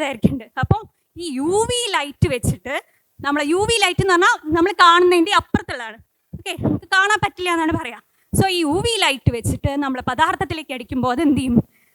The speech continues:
അത് ഇപ്പോഴ് വയലറ്റ് അടിക്കുന്നെങ്കിൽ അതിന് കൂടുതലുള്ള കളർ കാണിക്കണം. അതായത് അതെന്ത് കാണിക്കണം? പച്ചയോ നീലയോ, പച്ചയോ നീലയോ മഞ്ഞയോ കാണിക്കണം. ഇങ്ങനെ ഒരു പദാർത്ഥം കാണിക്കുകയാണെങ്കിൽ അതിനാണ് എന്ത് പറയുന്നത്?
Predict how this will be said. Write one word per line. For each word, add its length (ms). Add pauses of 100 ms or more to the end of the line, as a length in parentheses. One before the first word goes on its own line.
(160)
അത് 120 (320)
ഇപ്പോഴ് 300 (200)
വയലറ്റ് 420
അടിക്കുന്നെങ്കിൽ 460 (420)
അതിന് 180 (100)
കൂടുതലുള്ള 500
കളർ 180 (100)
കാണിക്കണം. 340 (460)
അതായത് 380
അതെന്ത് 300
കാണിക്കണം? 340 (480)
പച്ചയോ 460 (420)
നീലയോ, 360 (160)
പച്ചയോ 380 (120)
നീലയോ 380 (140)
മഞ്ഞയോ 420
കാണിക്കണം. 360 (640)
ഇങ്ങനെ 340
ഒരു 180
പദാർത്ഥം 480 (120)
കാണിക്കുകയാണെങ്കിൽ 760 (120)
അതിനാണ് 360
എന്ത് 180
പറയുന്നത്? 380